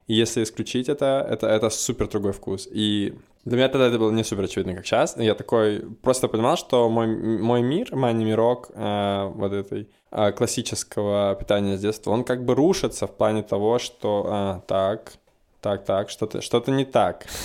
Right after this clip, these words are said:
<laughs> Погодите. Вот, и в какой-то момент я вижу,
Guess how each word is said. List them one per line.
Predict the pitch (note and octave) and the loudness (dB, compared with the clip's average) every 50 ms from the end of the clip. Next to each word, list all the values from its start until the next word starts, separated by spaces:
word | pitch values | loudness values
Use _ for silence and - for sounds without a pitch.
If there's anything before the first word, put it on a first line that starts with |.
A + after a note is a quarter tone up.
| - - - | -10 -8 -6
<laughs> | A#2 G2+ - E3 F#3+ G#3+ G#3+ F#3 C3 - - | -6 -6 -6 -6 -8 -8 -8 -10 -12 -6 -2
Погодите. | G#2 G2+ G2+ A2+ A#2+ B2 A#2+ A#2 A2+ G#2+ G2+ - - G2 F#2+ - - - - - - - - | -2 0 2 4 2 2 2 0 -4 -6 -6 -6 -6 -6 -6 -6 -10 -16 -20 -20 -20 -14 -8
Вот, | A2 G#2+ A2+ G#2+ - C3 | 0 2 2 2 2 0
и | B2 | -2
в | - - | -4 -4
какой-то | C3 - - D#3 F3+ F3+ - D#3 | -4 0 2 2 2 2 2 2
момент | C#3+ C#3 B2+ B2 A2+ G#2+ A#2 C#3+ F#3+ G3+ - - - - - - - - _ | 2 2 2 2 2 0 0 -2 -4 -6 -10 -14 -18 -18 -20 -20 -20 -12 _
я | C3 A2+ G#2+ A#2+ A#2+ B2 C#3 C#3+ C3+ | -6 -2 2 4 4 4 4 4 2
вижу, | A#2 A2+ A#2+ C3+ C#3+ D3 D3 D3 D3 E3 F#3 | 0 0 0 0 0 0 -2 -2 -2 -4 -8